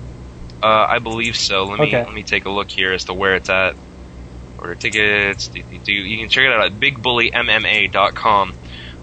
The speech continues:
Speaker 1: Um, okay, they have, th-, their website sucks. Let me go and say that. Oh, no, never mind.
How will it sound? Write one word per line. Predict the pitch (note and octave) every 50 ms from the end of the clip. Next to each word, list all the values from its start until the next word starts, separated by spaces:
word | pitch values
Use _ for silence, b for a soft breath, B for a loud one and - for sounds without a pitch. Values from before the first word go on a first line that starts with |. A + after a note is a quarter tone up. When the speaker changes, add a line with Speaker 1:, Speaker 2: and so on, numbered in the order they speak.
| - - G#2
Speaker 1:
Um, | G2+ G2+ G2+ G2+ G2+ G2 G2+ G2+ G2 - - - - - - - - - - - - - - - - - - - - - - B B B B B B B B - - - -
okay, | - - E2+ F2+ A2 A#2 G#2
they | G2 F#2+
have, | F#2 F2+ F2+ - - - - - - G#2+
th-, | A2 A2 G#2+
their | A#2
website | B2 C#3 C#3+ C3+ - A2+ F2+ D#2
sucks. | - A2 F2+ - - - -
Let | - G2
me | G#2
go | G2+ G2
and | F#2 F2
say | - F2
that. | D#2+ B B B B B
Oh, | C#3 F3 F3+ - -
no, | C3+ C#3+ D3+ - - -
never | B2+ C#3 D3
mind. | C3+ C3 C3+ -